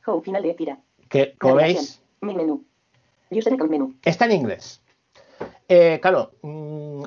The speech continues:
Speaker 2: hay aplicaciones que te lo traducen, lo que sea, y tú dices, "Oye, yo puedo traducirlo esto al castellano con solamente un comando", que es el que queráis. Yo he puesto comando ñ.
Speaker 1: Traducir al español.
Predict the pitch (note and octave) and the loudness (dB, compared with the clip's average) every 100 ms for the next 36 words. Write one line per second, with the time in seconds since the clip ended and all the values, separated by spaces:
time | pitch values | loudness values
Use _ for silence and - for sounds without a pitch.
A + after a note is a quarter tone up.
0 | C#3+ C#3+ D#3+ D#3+ C#3+ C3+ C3 D#3+ D3 C#3 | -6 -4 0 -2 -2 -10 -8 -8 -6 -8
1 | B2+ B2+ A#2+ C#3 B3+ B3 G#3+ D#3 D#3+ - | -4 -4 -2 -2 -2 -2 -4 -4 -8 -2
2 | B3+ C4 G3 D3+ D#3 - - B3 D#3 F3 | 4 4 4 2 -4 -6 -6 -2 0 0
3 | A3 D#4 C4+ D4+ E3+ F3+ E3 D3+ D#3 C#3 | -2 -2 -2 -2 0 -2 -2 -4 -4 -6
4 | D3+ - D3 D3+ C3+ C#3 B2 D3+ C#3 C#3+ | -8 -6 -4 -2 -2 -4 -6 -4 -2 -4
5 | C#3 C#3 B2+ - - G#3+ F3+ C#3+ B2+ C3 | 0 2 2 0 2 2 4 2 2 2
6 | F3 C#4 - _ _ _ _ - C#3+ E3 | 2 0 -2 _ _ _ _ 0 4 4
7 | - - _ _ _ _ _ _ - A2+ | 2 -16 _ _ _ _ _ _ -12 -12
8 | - G#2 C3+ F3+ D3 G#2 A#2 B2+ D#3 A3+ | -10 -8 4 8 8 6 -2 0 0 -2
9 | G3 C3 C#3 C#3+ G#3+ G#3 - _ _ _ | -2 0 0 2 0 0 -8 _ _ _
10 | F#3+ F3 F#3 D#3 - D3+ C#3+ | -12 -8 -4 -4 -4 -6 -6